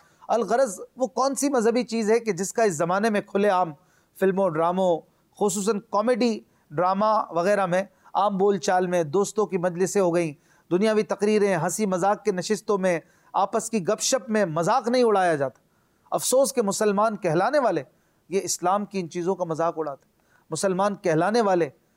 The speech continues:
یہ داڑھی، امامہ، مذہبی حلیے سے نفرت کرتے ہیں۔ مسلمان کہلانے والے اذان سن کر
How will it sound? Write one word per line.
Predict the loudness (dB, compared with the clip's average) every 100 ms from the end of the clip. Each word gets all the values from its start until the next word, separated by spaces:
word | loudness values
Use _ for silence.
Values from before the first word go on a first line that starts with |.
| _ -6
یہ | 0 0 0
داڑھی، | -2 0 2 2 0 -2
امامہ، | -2 -2 0 0
مذہبی | -2 -2 -2 0
حلیے | 0 0 0
سے | 0 -2
نفرت | -4 -2 -4 -4
کرتے | -6 -8
ہیں۔ | -18 _ _ _ _
مسلمان | -6 -2 0 0 -2
کہلانے | 0 2 2 2
والے | 2 2 0 -2 _ _ -6
اذان | -2 0 -2
سن | -2 -4 -2
کر | -2